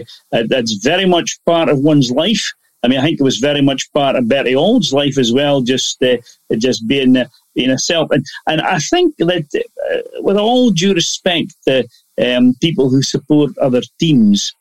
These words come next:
uh, I don't actually think they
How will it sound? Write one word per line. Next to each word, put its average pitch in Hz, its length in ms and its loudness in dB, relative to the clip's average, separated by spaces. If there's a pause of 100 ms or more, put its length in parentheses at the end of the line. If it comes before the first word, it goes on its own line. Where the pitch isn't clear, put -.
(340)
uh, 117 220 0
I 120 160 -2 (180)
don't 247 340 2 (300)
actually 165 560 0 (240)
think 175 300 0
they 143 180 -4